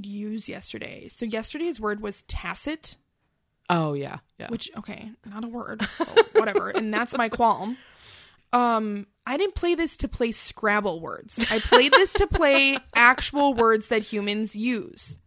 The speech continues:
Speaker 1: Granted,
Speaker 2: The
Speaker 1: now I'll know new words,
Speaker 2: I was gonna
Speaker 1: which is
Speaker 2: say, the
Speaker 1: good.
Speaker 2: only, I remember the word taciturn from watching Pride and <laughs> Prejudice, the movie.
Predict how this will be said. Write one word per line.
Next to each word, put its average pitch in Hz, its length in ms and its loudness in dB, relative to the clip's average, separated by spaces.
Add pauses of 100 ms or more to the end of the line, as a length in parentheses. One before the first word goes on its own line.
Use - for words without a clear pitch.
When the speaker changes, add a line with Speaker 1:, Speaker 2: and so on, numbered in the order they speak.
(1600)
Speaker 1:
Granted, 247 340 2
Speaker 2:
The 214 40 -4
Speaker 1:
now 196 140 2
I'll 196 140 0
know 196 260 -2
new 190 180 -8
words, - 460 -12
Speaker 2:
I 190 80 -2
was 180 100 -4
gonna 180 120 -2
Speaker 1:
which 180 80 -2
is 202 40 -10
Speaker 2:
say, 170 140 -6
the 160 80 -6
Speaker 1:
good. 143 60 -6
Speaker 2:
only, 208 500 -6
I 165 160 -4
remember 185 480 -8
the 208 100 -10
word 170 400 -10
taciturn 147 960 -14
from 151 300 -10
watching 156 400 -10
Pride 165 360 -10
and 240 120 -8
<laughs> - 0 -
Prejudice, - 500 4
the 339 960 12
movie. 415 720 0